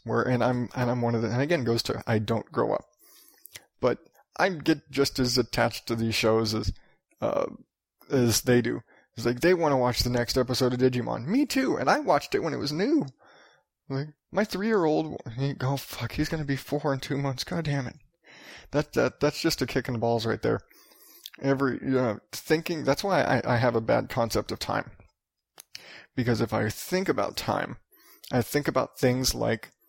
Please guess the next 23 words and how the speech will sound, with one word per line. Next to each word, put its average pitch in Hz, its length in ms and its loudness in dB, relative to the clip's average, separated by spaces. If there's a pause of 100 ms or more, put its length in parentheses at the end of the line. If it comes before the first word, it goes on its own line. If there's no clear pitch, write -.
(420)
I - 60 -2
don't 175 160 -4
think 190 160 0
about 147 180 0
my 120 200 4
age. 107 380 -4 (680)
I - 60 -2
don't 165 140 0
think 160 140 -2
about 131 200 0
my 117 100 0
wife's 110 480 0
age. 110 460 0 (400)
I 120 80 -4
think 160 220 -4
about 156 280 0
my 117 220 0 (180)
brother's 113 560 0
age, - 380 -6 (540)
my 110 180 0
little 127 340 4
brother's 110 400 0
ages. 113 480 -2